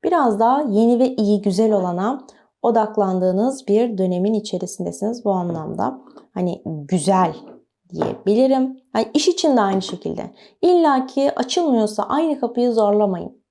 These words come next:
Belki başka güzel kapılar var. Şimdi buraya geliyorum. Burada arkadaşlar acaba bu düşmanlar ne zaman gider diye düşünüyorsanız üçlü bir zaman var.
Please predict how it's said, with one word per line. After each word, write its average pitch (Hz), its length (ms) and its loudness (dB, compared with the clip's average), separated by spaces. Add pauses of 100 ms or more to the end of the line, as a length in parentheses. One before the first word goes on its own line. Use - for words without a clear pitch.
(440)
Belki 294 340 -2
başka 240 280 -2
güzel 220 400 0
kapılar 175 420 -6
var. - 240 -10 (1040)
Şimdi 285 960 2 (720)
buraya 214 320 0
geliyorum. 202 800 0
Burada 339 200 2
arkadaşlar 233 760 0 (160)
acaba 220 440 2
bu 240 120 2
düşmanlar 220 600 0
ne 233 100 4
zaman 190 420 0
gider 156 360 -4 (140)
diye 185 180 0
düşünüyorsanız 214 880 -2 (600)
üçlü 247 380 0
bir 220 140 4
zaman 185 520 0
var. - 300 -20